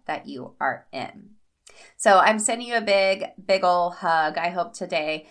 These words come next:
gives you a little bit of encouragement if you're seeing a lot of these before and after pictures online like I do. And I hope you reframe your own transformation and your own journey and know that there's, there's just you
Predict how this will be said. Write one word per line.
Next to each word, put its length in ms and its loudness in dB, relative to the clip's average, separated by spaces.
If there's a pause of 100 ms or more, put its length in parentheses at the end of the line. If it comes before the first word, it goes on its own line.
(240)
gives 260 -2
you 100 -4
a 60 -2
little 380 -6
bit 340 -4
of 120 -2
encouragement 920 -2
if 80 -12
you're 140 -8
seeing 260 -8
a 80 -4
lot 220 -2
of 40 -6
these 220 -12
before 320 -8
and 80 -8
after 300 -8
pictures 720 -10
online 520 -8
like 280 -12
I 320 -6
do. 300 -6 (280)
And 120 -2
I 80 -2
hope 260 -6
you 140 -6
reframe 760 -4
your 260 -6
own 280 -6 (140)
transformation 840 -12
and 120 -10
your 220 -10
own 300 -8
journey 520 -6
and 160 -8
know 200 -2
that 220 -4
there's, 440 -4 (540)
there's 500 -6 (640)
just 360 -8 (100)
you 540 -2